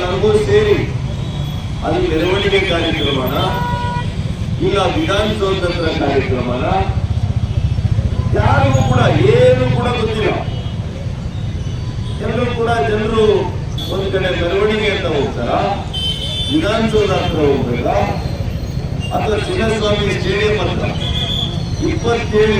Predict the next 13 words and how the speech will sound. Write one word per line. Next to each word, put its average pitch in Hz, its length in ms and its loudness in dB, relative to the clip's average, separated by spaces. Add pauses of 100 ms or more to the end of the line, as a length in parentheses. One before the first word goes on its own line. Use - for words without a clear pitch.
ಇಪ್ಪತ್ತೆಂಟು - 760 2 (640)
ಗೇಟ್ಗಳಿದೆ - 580 0 (300)
ಇಲ್ಲಿ - 240 0
ಸ್ಟೇಡಿಯಂ. 180 460 0 (1500)
ಇವ್ರು 180 160 0
ಹೇಳ್ತಾರಲ್ಲ, 202 540 2 (200)
ಪ್ರಾರಂಭದಲ್ಲಿ 185 600 0 (100)
ಒಂದೆರಡು 170 380 0
ಲಕ್ಷ 160 200 -2 (120)
ಅಂದ್ರು - 220 -2 (1400)
ಈ - 120 -4
ಸರ್ಕಾರದವರು, 151 680 2 (200)
ಆಮೇಲೆ - 280 0